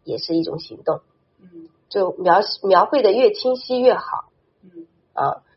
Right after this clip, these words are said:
Speaker 1: 这个清晰完之后，然后晚上睡觉之前都要进行想一遍，
Speaker 2: 嗯。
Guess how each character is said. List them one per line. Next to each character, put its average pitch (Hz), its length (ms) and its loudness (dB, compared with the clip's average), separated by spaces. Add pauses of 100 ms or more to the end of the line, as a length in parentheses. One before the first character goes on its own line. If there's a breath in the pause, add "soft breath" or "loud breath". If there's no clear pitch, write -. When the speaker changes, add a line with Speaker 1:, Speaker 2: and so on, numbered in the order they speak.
Speaker 1:
这 - 100 -14
个 285 100 0
清 294 220 -2
晰 294 160 -4
完 190 260 4
之 214 80 -2
后， 208 160 2
然 180 140 2
后 196 80 -2
晚 160 220 -2
上 202 160 -2
睡 202 160 -2
觉 190 180 0
之 175 160 -6
前 - 340 -10 (320)
都 202 140 0
要 190 140 4
进 185 200 -6
行 151 160 -8
想 - 260 -6 (120)
一 - 40 -20
遍， - 260 -4 (260)
Speaker 2:
嗯。 - 60 -20